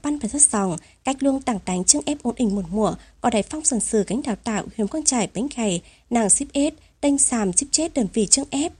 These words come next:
Về bánh khải tảng tánh cách luông chương ép ổn định một mùa, có tã khu bên má cùng hỗ trợ luông ngắm, cánh vỉa dệt, không trùng mũ cán bộ quản lý, họt bưng dây giáo, đại ảnh nhắc dùng chất lượng sòn sừ,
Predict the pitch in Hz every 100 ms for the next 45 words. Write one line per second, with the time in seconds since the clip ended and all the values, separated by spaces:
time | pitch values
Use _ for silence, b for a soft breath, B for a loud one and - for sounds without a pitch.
0 | b b b b 262 262 254 285 254 202
1 | 240 185 196 285 285 302 294 302 - 294
2 | - 226 233 220 180 214 214 B B -
3 | 269 247 277 - 254 220 208 196 269 -
4 | 208 185 - 196 - 302 262 190 262 B
5 | B - 240 330 240 180 240 208 B B
6 | B - 226 - 202 233 - 269 269 196
7 | - 214 175 185 262 - 226 294 - 294
8 | - 214 185 302 B B B - 226 -
9 | 240 202 320 262 254 320 262 202 - 226
10 | 180 - 208 175